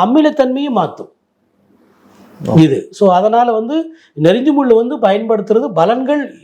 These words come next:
Speaker 1: எப்படி பயன்படுத்தினாலும் பலன்கள் அதிகம் தான் அதுல.
Speaker 2: சரி.
Speaker 1: முறையான வைத்தியம் நெரிஞ்சில் குடிநீர்,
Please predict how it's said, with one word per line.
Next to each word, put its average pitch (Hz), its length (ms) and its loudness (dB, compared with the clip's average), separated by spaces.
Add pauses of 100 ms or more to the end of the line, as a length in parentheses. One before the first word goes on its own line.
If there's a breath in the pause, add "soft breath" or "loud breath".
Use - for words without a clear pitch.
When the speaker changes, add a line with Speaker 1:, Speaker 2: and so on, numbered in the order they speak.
(120)
Speaker 1:
எப்படி 240 220 0
பயன்படுத்தினாலும் 240 560 0
பலன்கள் 196 360 0
அதிகம் 180 320 -2
தான் 104 120 -10
அதுல. - 160 -14 (340 soft breath)
Speaker 2:
சரி. 123 160 -4
Speaker 1:
முறையான 294 420 4
வைத்தியம் 233 320 4
நெரிஞ்சில் 226 380 0
குடிநீர், 180 360 0